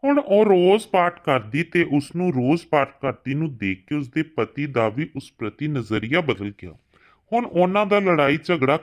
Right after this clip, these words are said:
ਘੱਟ ਹੋਣ ਲੱਗਾ ਤੇ ਬਿਲਕੁਲ ਹੀ ਲੜਾਈ ਝਗੜਾ ਦਿਨੋਂ ਦਿਨ ਬੰਦ ਹੋ ਗਿਆ। ਉਹ ਭੈਣ ਦੱਸਦੀ ਹੈ ਕਿ ਇਕੱਲੇ ਉਸਦੇ ਪਤੀ ਦਾ ਹੀ ਕਸੂਰ ਨਹੀਂ ਹੁੰਦਾ ਸੀ, ਸਗੋਂ ਉਹ ਵੀ ਉਹਨਾਂ ਨੂੰ ਵੱਧ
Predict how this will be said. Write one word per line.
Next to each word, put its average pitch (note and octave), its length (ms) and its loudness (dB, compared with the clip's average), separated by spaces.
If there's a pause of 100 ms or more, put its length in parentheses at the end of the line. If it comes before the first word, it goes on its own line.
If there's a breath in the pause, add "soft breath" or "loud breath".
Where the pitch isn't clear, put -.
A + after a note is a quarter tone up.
(100)
ਘੱਟ D#3 220 0
ਹੋਣ C#3 280 -2
ਲੱਗਾ B2+ 300 -2
ਤੇ D#3+ 160 -4
ਬਿਲਕੁਲ B2+ 560 -4
ਹੀ E3+ 140 0
ਲੜਾਈ B2+ 400 2
ਝਗੜਾ B2+ 320 -4
ਦਿਨੋਂ A#2 360 -6
ਦਿਨ B2+ 220 -6 (200)
ਬੰਦ G#2+ 360 -6
ਹੋ A2 160 -8
ਗਿਆ। - 240 -20 (760)
ਉਹ C4 120 0
ਭੈਣ F#3 380 0
ਦੱਸਦੀ E3+ 560 0
ਹੈ C#3+ 100 2
ਕਿ F3 320 -6
ਇਕੱਲੇ D3+ 520 -2 (100)
ਉਸਦੇ C#3+ 300 -2
ਪਤੀ F3 460 -4
ਦਾ C#3+ 200 2
ਹੀ E3 180 -2
ਕਸੂਰ C3 400 -4
ਨਹੀਂ A#2+ 260 -2
ਹੁੰਦਾ D#3+ 320 -2
ਸੀ, F#2+ 280 -14 (340)
ਸਗੋਂ G3 400 0 (100)
ਉਹ C#3+ 220 2
ਵੀ G3+ 240 -4
ਉਹਨਾਂ C#3+ 300 -2
ਨੂੰ F3 200 -2
ਵੱਧ A2+ 180 0